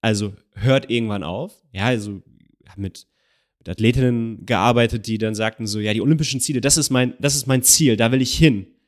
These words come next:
Und das war schon immer mein Traum, das zu erreichen.“ Ja, finde ich cool. Und dann?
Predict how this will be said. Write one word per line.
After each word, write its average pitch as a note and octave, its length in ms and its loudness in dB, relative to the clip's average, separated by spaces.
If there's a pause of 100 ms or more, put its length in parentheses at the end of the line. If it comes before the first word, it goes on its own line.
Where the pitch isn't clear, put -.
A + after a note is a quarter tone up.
(400)
Und A#2+ 100 -2
das B2 120 4
war C#3+ 80 2
schon D#3 160 -2
immer E3+ 160 6
mein D3 140 4
Traum, D3+ 320 0
das C3+ 200 2
zu C3+ 100 -4
erreichen.“ B2+ 540 -2 (1120)
Ja, A2 220 0
finde E3+ 200 -2
ich - 220 -6
cool. A3+ 320 2 (440)
Und C#3 180 0
dann? E3+ 220 -4